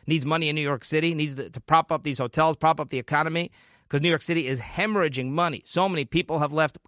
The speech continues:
Companies have left New York City. So keep inviting ille-, and, and they do this with other things, too. They do this with student loans as well,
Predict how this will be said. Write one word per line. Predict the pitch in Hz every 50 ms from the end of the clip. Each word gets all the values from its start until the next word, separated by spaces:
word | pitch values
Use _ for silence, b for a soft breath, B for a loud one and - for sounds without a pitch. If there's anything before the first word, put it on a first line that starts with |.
| -
Companies | - - 196 196 - 190 190 170 -
have | 170 160
left | 160 160 135 147
New | 143
York | 139 143 135
City. | - - 147 143 147 147 139 b b b b b b b b
So | b - - 170 160 160 156 147 - _ _ -
keep | - 180 190 -
inviting | 175 147 120 156 160 175 175 180 170
ille-, | 165 165 175 180
and, | 165 156 165 -
and | 165 170
they | 175 165
do | 143 214
this | 214 196 165 -
with | 175 175
other | 190 185 175 160
things, | 147 175 165 147
too. | - 233
They | 220 156 135
do | 127 156 170
this | 170 160 -
with | 160
student | - - 180 175 165 143 151
loans | 156 160 160 147 139
as | 139 127
well, | 143 196 240 214 131 -